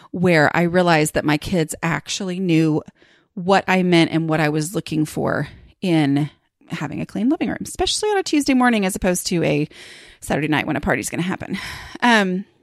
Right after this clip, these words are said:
okay. And also remember, even mamas with tidy houses complain about this. Even moms who don't have clutter piles and who do keep up with all their, you know, don't ever have dishes in the sink and stuff.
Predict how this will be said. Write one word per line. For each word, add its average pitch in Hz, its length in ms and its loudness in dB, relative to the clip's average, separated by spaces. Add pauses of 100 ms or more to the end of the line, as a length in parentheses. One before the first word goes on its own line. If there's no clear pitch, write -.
(480)
okay. 254 220 2
And 254 280 4
also 349 300 4
remember, 220 460 2
even 285 260 4
mamas 240 320 4
with 190 240 0 (180)
tidy 185 300 0
houses 156 640 -4 (200)
complain 170 380 -2
about - 220 -2
this. - 220 -8
Even 262 280 4
moms 240 360 4
who 208 360 4 (640)
don't 190 320 4
have 185 200 -4
clutter 143 260 -2
piles 135 580 -2
and 151 460 -2
who 170 380 -4
do 208 260 -4
keep - 260 -6
up 156 160 0
with 165 160 -4
all 143 140 -4
their, 135 280 0
you - 60 -10
know, 160 220 -8
don't 202 180 4
ever 180 140 2
have 170 160 0
dishes 156 260 -2
in 160 80 0
the 139 80 0
sink 160 200 -4
and 160 100 -4
stuff. - 240 -8